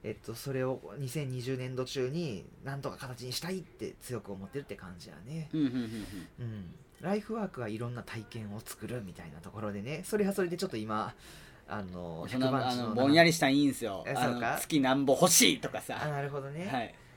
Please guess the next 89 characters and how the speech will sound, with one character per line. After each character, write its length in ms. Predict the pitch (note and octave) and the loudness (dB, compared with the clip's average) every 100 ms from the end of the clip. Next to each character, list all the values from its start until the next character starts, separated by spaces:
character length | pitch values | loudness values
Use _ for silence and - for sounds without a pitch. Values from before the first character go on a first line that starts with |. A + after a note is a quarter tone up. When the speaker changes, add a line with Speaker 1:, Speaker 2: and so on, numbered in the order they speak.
| - - | -20 -10
Speaker 1:
ま 220 | F3+ - | -6 -6
あ、 40 | |
ま 180 | F#3+ F4 | -4 -4
あ、 40 | F#3 | -4
普 140 | D3+ | -8
通 260 | - G#3+ A3+ | -6 -4 -2
に、 480 | B3 B3+ B3 A#3+ - - - - | -4 -6 -6 -8 -12 -20 -20 -18
え 260 | - C3+ | -12 -10
っ 40 | E3+ | -8
と、 100 | E3 | -8
十 360 | D#3 A3+ D4 D4 | -4 -2 -2 0
万 320 | D#4+ A#3+ E3+ | -2 -2 -4
は 100 | C#3 | -4
な 140 | B2+ | -2
い 120 | B2 A#2+ | -4 -6
と 120 | - | -6
や 40 | C3 | -4
っ 40 | |
ぱ 80 | - | -4
り 100 | A2 | -2
家 100 | D3+ | -2
賃 360 | D#3+ C#3 B2+ A2 | -2 -6 -10 -10
と 200 | - F#2+ F2 | -6 -4 -4
食 100 | B2+ | -2
べ 100 | C#3 | -2
物 200 | C3 G#2 | -2 -6
と 100 | - | -10
か 120 | - | -16
っ 20 | |
て 160 | - - | -12 -8
い 40 | |
う 40 | A2 | -6
の 60 | |
は 60 | F2 | -6
な 100 | G2 | -4
い 80 | D3+ | 0
や 80 | F#3 | 0
ん、 40 | |
Speaker 2:
は 40 | G2+ | -2
い。 40 | |
Speaker 1:
最 120 | A2+ | -6
低 180 | G2 A2 | -4 -4
限 200 | G2+ G2+ | -4 -6
ぐ 80 | G#2 | -4
ら 140 | F2 | -6
い 60 | D2+ | -8
っ 340 | - - A2+ | -10 -6 -6
て 60 | G#2+ | -4
い 80 | G2 | -8
う 60 | |
の 60 | F2 | -8
話 280 | A2 G2 G2 | -10 -10 -8
で 40 | |
言 80 | F2+ | -10
う 20 | |
と。 240 | G2 F#2 - | -8 -8 -8
Speaker 2:
は 120 | - | -10
い。 40 | G#2+ | -10
は 40 | |
い。 40 | - | -6
Speaker 1:
二 140 | C3+ | -6
十 180 | C3 B2 | -4 -4
と 100 | G#2+ | -6
か 140 | - F2+ | -10 -12
あ 40 | |
っ 40 | - | -10
た 100 | - | -6
ら、 260 | C#4 F3 G2 | -4 -2 -4
ま 80 | A2+ | -6
あ、 40 | G2 | -8
多 120 | G#2+ | -8
少 180 | - G#2 | -8 -6
ゆ 100 | G2+ | -6
と 100 | F#2+ | -8
り 100 | G2 | -8
も 140 | G2+ | -8
あ 20 | |
っ 40 | E2+ | -12
て 280 | - F2 D#2+ | -12 -12 -8
安 280 | A2+ A#2+ | -6 -6
心 100 | A#2 | -6
す 160 | G#2+ A#2+ | -6 -6
る 80 | A2+ | -4
わ 160 | D#3 | -4
ぐ 100 | F3 | -2
ら 80 | C#3 | -4
い。 20 | |
Speaker 2:
は 40 | |
い。 20 | F2+ | -4